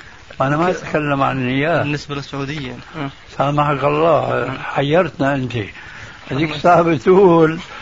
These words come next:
Speaker 1: "الله أعلم بنياتهم". هل
Speaker 2: القصد،
Speaker 1: رجعت تحكم على نياتهم؟
Speaker 2: القصد إنه اللي بالنسبة للي عندنا هون، ممكن المشايخ اللي في البلد يتعاونوا مرغمين على، مع بعض الناس، ولكن الهدف معروف عند الجميع طبعًا،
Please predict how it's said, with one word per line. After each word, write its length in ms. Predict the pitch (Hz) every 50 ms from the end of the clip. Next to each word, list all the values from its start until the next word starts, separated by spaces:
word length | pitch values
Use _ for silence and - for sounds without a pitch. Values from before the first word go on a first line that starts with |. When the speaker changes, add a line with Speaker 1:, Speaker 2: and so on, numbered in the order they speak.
| - - - -
Speaker 1:
"الله 260 | - 151 160 175 180 185
أعلم 320 | 175 170 170 175 170 160
بنياتهم". 800 | 160 170 170 170 165 170 185 175 156 131 - - 117 107 95 98 - - - - - - - - -
هل 80 | - 156
Speaker 2:
القصد، 300 | 180 196 185 185 196 180
Speaker 1:
رجعت 380 | 165 185 214 185 185 185 170 - - - - -
تحكم 440 | - - - - - 175 175 175 170
على 220 | 170 165 175 170
نياتهم؟ 580 | 170 175 180 185 185 175 151 - - - 131 123
Speaker 2:
القصد 300 | 131 180 185 170 156 190
إنه 340 | 185 185 180 175 170 156
اللي 220 | 147 156 156 156 156
بالنسبة 360 | 151 165 185 - - 165 165
للي 240 | 160 170 170 156 160
عندنا 380 | 156 185 180 151 147 143 139
هون، 280 | 139 139 139 131 127 131 - - - - - - - - - - - 139
ممكن 340 | 143 147 160 170 160 - 165
المشايخ 540 | 160 160 156 151 147 165 160 160 156 151 -
اللي 160 | 151 147 147
في 120 | 139 - 147
البلد 340 | 143 143 160 160 156 156 151 - - - - - - - - - - 151
يتعاونوا 680 | 147 - 175 180 202 196 175 165 160 165 170 175 175 -
مرغمين 520 | 170 175 185 175 156 180 175 185 185 165 160
على، 280 | 147 160 160 160 160
مع 240 | 151 156 156 147 147
بعض 220 | 147 170 165 160 147
الناس، 460 | 147 147 147 147 151 160 - - - - - - - - - - - - - -
ولكن 520 | 156 165 185 185 180 - 175 175 170 160 - - - 190
الهدف 760 | 170 156 165 165 156 175 190 190 190 185 - - 160 143 - 151
معروف 540 | 156 156 156 175 196 196 - - - -
عند 260 | - 156 156 147 135 147
الجميع 680 | 135 123 127 139 143 147 143 139 139 151 160 165 139
طبعًا، 320 | - 131 123 117 110 120